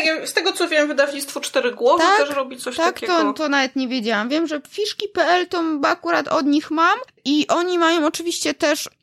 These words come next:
Speaker 2: takie fiszki już zrobione, gotowe i tam już różne są metody. Kolorowe, niekolorowe, z obrazkami,
Speaker 1: Tak,
Speaker 2: same
Speaker 1: różne
Speaker 2: słowa.
Speaker 1: zestawy. Mhm.
Speaker 2: Tak, tak, ale to już, wiesz co, mm, nam, dla mnie nie, ja muszę napisać, nie? To, to jest to, że jednak angażuję się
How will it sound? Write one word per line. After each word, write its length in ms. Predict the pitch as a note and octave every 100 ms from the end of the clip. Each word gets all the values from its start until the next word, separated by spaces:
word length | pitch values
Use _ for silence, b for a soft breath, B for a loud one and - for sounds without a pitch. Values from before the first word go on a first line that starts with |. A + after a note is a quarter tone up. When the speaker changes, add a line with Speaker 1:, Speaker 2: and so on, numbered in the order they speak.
| _
Speaker 2:
takie 280 | - A3+ B3
fiszki 420 | - C#4 - -
już 200 | B3 A#3
zrobione, 580 | A3 A3 G#3+ F#4+ G4 B3
gotowe 600 | G3+ G#3 - D#4 A3+ G3+
i 60 | G3+
tam 200 | A3+ G3
już 200 | A3 -
różne 400 | A3 D4+ C4+ G#3+
są 160 | G3+ F3+
metody. 500 | F3 F3 F3 F#3 F3+ -
Kolorowe, 880 | - E4+ E4 E4+ E4 D4 C#4+ A#3 A3
niekolorowe, 840 | B3+ D4+ E4 D#4 D#4 D4+ C4 A3 A3
z 60 |
obrazkami, 1040 | C#4 C4 E4+ - - D4 C4+ B3 A3+ G#3 G3 E3+
Speaker 1:
Tak, 200 | G#3 G#3+
Speaker 2:
same 100 | E4
Speaker 1:
różne 260 | E4 D4+ A3
Speaker 2:
słowa. 120 | G#3
Speaker 1:
zestawy. 440 | G#3+ C#4+ G3+ B3 F#3+ G3 -
Mhm. 300 | A3+ A#3 B3 D#4+
Speaker 2:
Tak, 400 | F4 E4+ D4 -
tak, 320 | F4+ D#4 -
ale 300 | - C#4+ D4
to 260 | - F#4 E4+
już, 240 | D4+ C#4 -
wiesz 100 | C4
co, 180 | - G#4+ -
mm, 240 | - C4 - - - C4
nam, 500 | G4 F#4 D#4+ - A#3+
dla 200 | F4+ F4
mnie 240 | D4 D4
nie, 220 | C4 F3 F3
ja 120 | C#4
muszę 280 | C#4 - A#3
napisać, 640 | G#3+ - D#3 - G2 -
nie? 320 | G2+ B3 C#4 -
To, 200 | B3 A#3+
to 160 | -
jest 240 | A3 A3 -
to, 180 | A3
że 160 | A#3 A3
jednak 320 | G#3 G#3 -
angażuję 600 | G#3 G#3+ A3 A#3 D4 B3
się 440 | B3 - G#3+ A#3